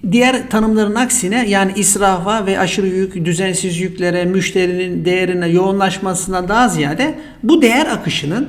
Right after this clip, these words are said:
üretim hattındaki üretilen bu değer akışının düzgünleştirilmesi,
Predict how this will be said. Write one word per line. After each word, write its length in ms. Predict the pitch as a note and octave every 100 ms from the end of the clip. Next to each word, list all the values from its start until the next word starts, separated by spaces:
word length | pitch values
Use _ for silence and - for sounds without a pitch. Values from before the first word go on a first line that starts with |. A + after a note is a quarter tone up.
| -
üretim 360 | G3+ G#3+ G#3+ A#3+
hattındaki 540 | F#3+ - E3+ D#3 D#3+
üretilen 440 | F3+ E3+ E3+ E3+
bu 120 | E3+ F#3
değer 200 | F#3 A3+
akışının 580 | A3 D3+ E3 G#3+ F4+ - - - -
düzgünleştirilmesi, 1120 | G3+ G3+ A3 G#3+ G3+ G#3 F#3 E3 D3 D3+ F#3+